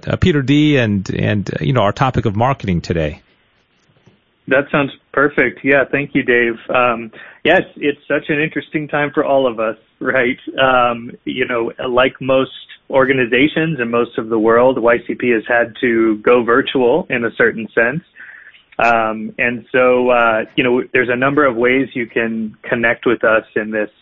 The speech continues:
Speaker 2: um, virtual world as things start to open up here again in North Texas. But we've actually just launched a new website.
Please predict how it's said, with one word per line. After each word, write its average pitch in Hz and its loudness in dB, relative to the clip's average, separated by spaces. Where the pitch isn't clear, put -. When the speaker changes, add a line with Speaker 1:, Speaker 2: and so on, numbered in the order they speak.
Speaker 2:
um, 107 -2
virtual 117 0
world 110 4
as 110 0
things 113 -4
start 110 0
to 107 -2
open 110 -2
up 110 2
here 110 2
again 107 0
in 104 -6
North 107 -2
Texas. 107 -4
But 110 2
we've 120 2
actually 160 2
just 135 -2
launched 135 -2
a 120 0
new 131 -2
website. 131 0